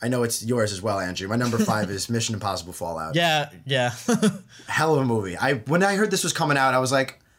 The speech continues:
Speaker 1: "Oh, good. The director's coming out with another one. I guess there'll be some related storylines." You know, I generally like the Mission Impossible franchise.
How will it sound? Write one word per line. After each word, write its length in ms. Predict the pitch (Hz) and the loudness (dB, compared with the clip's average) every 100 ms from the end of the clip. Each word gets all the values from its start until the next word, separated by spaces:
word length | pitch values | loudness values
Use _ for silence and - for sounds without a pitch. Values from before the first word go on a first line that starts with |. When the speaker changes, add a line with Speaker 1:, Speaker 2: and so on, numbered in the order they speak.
| - | -2
Speaker 1:
"Oh, 160 | 220 233 | 2 4
good. 240 | 269 151 | 4 4
The 180 | 143 139 | 4 2
director's 480 | 110 143 165 165 135 | 2 2 2 2 0
coming 240 | 160 156 | 2 4
out 120 | 156 | 4
with 100 | 147 | 2
another 240 | 147 147 143 | 2 2 4
one. 140 | 143 | 4
I 60 | 139 | 4
guess 180 | 131 127 | 2 0
there'll 100 | 117 | -2
be 80 | 117 | 0
some 400 | 120 117 113 - - _ - | 2 2 0 -4 -20 _ -4
related 320 | 127 123 107 | 0 0 0
storylines." 920 | - 208 196 180 175 170 165 165 - _ _ | 0 2 2 4 4 4 2 -4 -6 _ _
You 120 | - 113 | -6 -2
know, 120 | 110 | -2
I 140 | 113 | -2
generally 340 | 117 151 139 120 | 0 2 2 2
like 180 | 135 | 0
the 60 | 143 | 0
Mission 220 | 139 135 | 0 0
Impossible 340 | 127 131 123 117 | 0 0 0 -2
franchise. 600 | 131 123 123 123 120 | 0 2 2 2 2